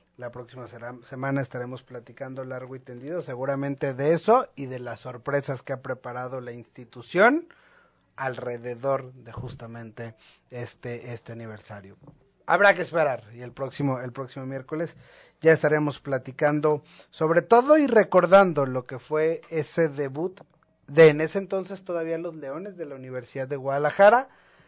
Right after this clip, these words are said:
Y haremos algún recuento y algún repaso de lo que fue ese primer año, esos primeros años en el máximo circuito y por qué se convirtieron en los Leones Negros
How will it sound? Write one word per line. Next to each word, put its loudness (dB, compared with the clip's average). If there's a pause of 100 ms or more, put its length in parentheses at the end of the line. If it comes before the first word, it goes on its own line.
(380)
Y 4
haremos 8
algún 4
recuento 4
y 4
algún -2
repaso -2
de -6
lo -10
que -16
fue -8
ese -6
primer -6
año, -4
esos -14
primeros -8
años -8
en -10
el -10
máximo -10
circuito -14
y -6
por -16
qué -12
se -18
convirtieron -14
en -20
los -20
Leones -16
Negros -20